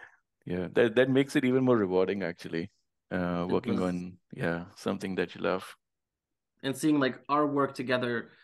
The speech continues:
Speaker 2: come to fruition, like, we're both accomplishing goals of ours, like, getting published by a publisher and having our names in comic book shops has been a dream of ours for a very long time. And having this accomplishment together is just, like,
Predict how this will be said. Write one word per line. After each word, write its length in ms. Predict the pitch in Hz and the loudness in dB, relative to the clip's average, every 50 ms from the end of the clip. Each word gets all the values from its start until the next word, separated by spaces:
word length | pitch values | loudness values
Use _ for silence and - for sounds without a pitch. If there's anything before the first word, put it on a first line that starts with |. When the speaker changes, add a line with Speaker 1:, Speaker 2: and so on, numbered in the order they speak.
| _ _ _ _ | _ _ _ _
Speaker 2:
come 140 | - 139 139 135 | -2 -2 -2 -2
to 80 | 127 | -4
fruition, 680 | - - 135 120 127 127 - - 139 139 139 139 139 139 | -4 -2 0 2 0 0 0 0 0 0 0 -2 -2 -2
like, 160 | 120 120 123 120 | -2 -4 -4 -2
we're 240 | 127 139 135 135 135 | -2 -2 0 0 2
both 160 | 139 139 120 | 0 0 0
accomplishing 680 | 131 123 139 135 135 139 123 - - 127 120 120 117 120 | -2 -2 -4 -4 -4 -4 -6 -4 -2 -2 -2 -2 -4 -4
goals 320 | 113 127 123 123 131 127 | -2 0 0 0 0 0
of 80 | 131 127 | -2 0
ours, 300 | 127 135 135 139 131 120 | 0 2 2 0 0 -2
like, 200 | 113 - - - - - - - - _ - | -4 -4 -6 -8 -16 -20 -20 -20 -20 _ 0
getting 240 | 151 147 156 151 151 | 2 4 4 4 2
published 400 | - 139 131 131 147 139 135 - | 2 0 0 0 0 0 -2 0
by 140 | - 120 120 | 0 0 0
a 40 | 120 | 2
publisher 320 | 135 123 131 127 127 135 127 | 0 -2 -2 -2 -4 -4 -4
and 60 | 120 | -2
having 260 | 131 131 131 131 131 - | -2 0 0 0 0 0
our 260 | - 131 131 131 127 | 2 2 2 2 2
names 340 | 127 127 123 123 123 127 123 | 0 0 0 0 0 -2 -2
in 140 | - 120 123 | -4 -6 -6
comic 240 | - - 127 127 127 | -4 -4 -2 -2 -2
book 120 | 143 131 - | -4 -6 -6
shops 260 | - 143 147 143 - | -2 -2 -2 -2 -2
has 100 | - 123 | -6 -6
been 280 | 123 120 120 117 117 117 - - - - - _ - | -4 -2 -2 -2 -2 -4 -8 -16 -20 -20 -8 _ -2
a 80 | 139 | 0
dream 220 | 127 127 147 143 135 | 2 4 4 4 6
of 100 | 127 131 | 6 6
ours 160 | 127 127 - | 4 4 2
for 120 | - 131 | 0 0
a 40 | 123 | 2
very 140 | 127 123 123 | 2 2 2
long 200 | 120 117 123 120 | 2 0 -2 -2
time. 300 | - 123 123 131 151 160 | -2 -2 -2 0 -2 -2
And 320 | - - 131 123 117 120 - - - - - _ _ | -2 -2 -2 -2 -2 -4 -8 -16 -20 -20 -20 _ _
having 400 | - 143 139 147 143 143 127 113 | -2 0 2 4 4 2 2 0
this 140 | 117 127 - | -2 -4 -4
accomplishment 540 | 120 - - 139 127 139 127 - 135 123 - | -4 -2 -2 -2 -2 -2 -2 -2 -2 -2 -2
together 400 | 151 120 120 120 131 165 202 170 | 0 2 2 4 4 6 4 4
is 100 | 135 - | 2 0
just, 160 | - - - | -4 -4 -2
like, 160 | 135 120 - | -2 -2 -2